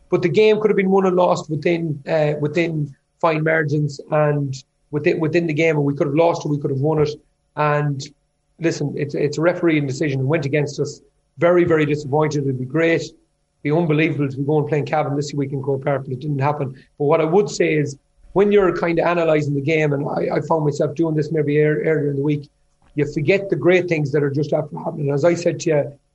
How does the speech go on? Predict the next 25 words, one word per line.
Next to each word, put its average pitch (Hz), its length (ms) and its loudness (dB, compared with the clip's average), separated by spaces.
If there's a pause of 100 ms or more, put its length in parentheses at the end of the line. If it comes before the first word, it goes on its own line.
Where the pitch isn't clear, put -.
(180)
the 139 80 -8
kids 185 320 0
at 185 120 2
the 147 60 -6
game, 147 540 0 (120)
they're - 120 -16
coming 175 260 0
in 175 120 4
asking 156 360 0
the 151 60 2
likes 151 200 0
of 135 60 -10
Keith 151 260 -4
Byrne, 151 220 2
Ryan 147 240 2
O'Rourke, 143 400 2
these 143 200 -2
guys 139 280 0
for 147 80 -10
their, 139 220 0 (320)
their 147 120 2
autograph 151 460 2
after 139 260 -2
the 127 100 -6
game. 135 460 -2